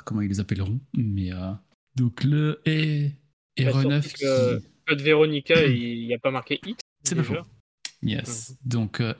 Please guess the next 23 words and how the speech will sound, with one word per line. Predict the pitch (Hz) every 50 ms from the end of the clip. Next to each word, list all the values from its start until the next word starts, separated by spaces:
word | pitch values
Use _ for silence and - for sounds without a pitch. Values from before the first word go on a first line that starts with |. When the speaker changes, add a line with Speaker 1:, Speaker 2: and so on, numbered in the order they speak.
| -
Speaker 1:
R | 151 156 143 143
E | 135
neuf | 131 135 131 127 127 - - -
qui | - - 156 156
arriverait | 143 131 139 135 117 120 127 123 123 120
en | 113 110
deux | 110 107
mille | 110 107
vingt-cinq, | 107 104 104 - - 147 143 -
donc | 107 101 98 92 - -
on | 104 98
a | 92
le | 95
temps | - - 143 143
d'en | 139 123
reparler | 127 - - _ - 117 98 107 101 101
ici, | 92 - - 127 120 - - - - - -
ça | - - 113 98
reste | 98 107 98
de | 113
la | 101 98
rumeur. | 92 98 95 104 127 139 - - _ - - - - _ -
Euh, | 123 117 113 113 110 110 110 110 110 113